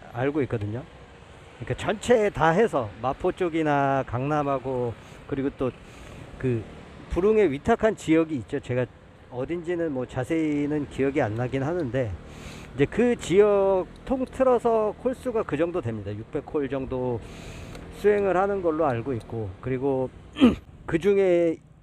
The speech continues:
저희, 제가 있는 지사에서 한 이백삼십 콜 정도를 수행하고 있는데, 이제 정식 계약이 만약에 되면 콜수가 좀 늘어날 수도 있을 것 같아요. 네. 이제 부릉 쪽에서 바라는 거는 그거고,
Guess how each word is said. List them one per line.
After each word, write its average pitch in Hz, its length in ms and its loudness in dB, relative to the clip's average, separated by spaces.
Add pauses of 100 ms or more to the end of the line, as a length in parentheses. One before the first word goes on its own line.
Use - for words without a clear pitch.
(180)
저희, 170 760 2 (100)
제가 156 280 2
있는 151 720 2
지사에서 131 720 -2
한 131 200 -6
이백삼십 131 640 -10
콜 156 200 -8
정도를 117 480 -6
수행하고 147 480 -6
있는데, 98 520 -2 (500)
이제 131 140 0
정식 190 440 -2
계약이 196 300 2
만약에 165 360 0
되면 147 460 -2
콜수가 233 420 0
좀 190 220 -4
늘어날 147 380 2
수도 185 240 -6
있을 139 260 -6
것 185 140 -8
같아요. 113 480 -6 (500)
네. 98 160 -8 (920)
이제 120 100 -6
부릉 175 280 -2
쪽에서 190 340 0
바라는 123 420 -2
거는 123 240 -4
그거고, 98 520 -8